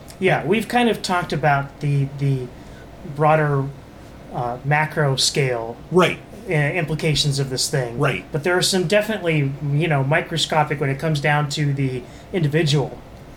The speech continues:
Speaker 1: implications.
Speaker 2: Yeah, yeah. Um, and, and, and I, you know, pun intended, the heart of the matter.
Speaker 1: Right.
Speaker 2: Um,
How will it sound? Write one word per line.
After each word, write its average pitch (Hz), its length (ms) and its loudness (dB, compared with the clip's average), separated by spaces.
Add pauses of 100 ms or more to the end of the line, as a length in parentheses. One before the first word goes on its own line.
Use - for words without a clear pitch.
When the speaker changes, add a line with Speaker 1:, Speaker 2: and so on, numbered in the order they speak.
Speaker 1:
implications. - 920 0 (120)
Speaker 2:
Yeah, 190 420 6 (640)
yeah. 143 380 4 (220)
Um, 139 480 2 (280)
and, 160 280 -2
and, 151 280 -2
and 151 180 0
I, 147 240 -2 (180)
you 156 140 -2
know, 131 120 2 (120)
pun 190 160 4
intended, 151 520 4 (120)
the 139 100 0
heart 160 340 2
of 120 120 -10
the 98 60 -10
matter. 85 360 -6 (120)
Speaker 1:
Right. 147 200 4
Speaker 2:
Um, 101 460 0